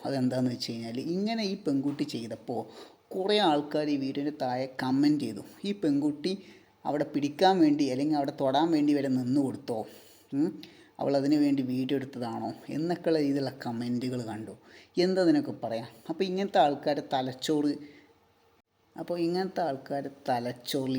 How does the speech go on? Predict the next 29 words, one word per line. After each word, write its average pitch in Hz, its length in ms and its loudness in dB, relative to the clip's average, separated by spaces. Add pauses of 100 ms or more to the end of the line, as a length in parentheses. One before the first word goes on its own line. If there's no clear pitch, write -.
എന്ത് 127 300 0 (160)
തേങ്ങയുള്ളത്? 117 600 -6 (100)
പിണ്ണാക്ക് 165 460 2
പോലും 123 240 -2
ഇല്ല 113 180 -6
എന്ന് 110 120 -10
എനിക്ക് 110 160 -10
പറയാൻ 110 280 -10
പറ്റുള്ളൂ. - 340 -16 (1040)
അപ്പോൾ 151 180 -2
ഇവരൊക്കെ 175 360 4
ഈ 156 120 2
ചിന്തിക്കുന്ന 151 560 4
രീതി 131 360 0
എന്താണ്? 113 340 -6 (840)
ഈ 175 60 -4
പെൺകുട്ടി 147 400 2
പിന്നെ 139 180 2
എന്ത് 165 360 0
ചെയ്യണമായിരുന്നു? 127 640 -4 (1000)
ഏ, 208 60 2
ഫോൺ 151 500 -2
ഓണാക്കി 127 500 -4
വീഡിയോ 123 300 -2
എടുക്കാൻ 123 340 -6
പാടില്ലായിരുന്നോ? 113 840 -6 (760)
ഇതിനെതിരെ 147 440 4
പ്രതികരിക്കാൻ 131 720 -2
പാടില്ലായിരുന്നോ? 113 840 -6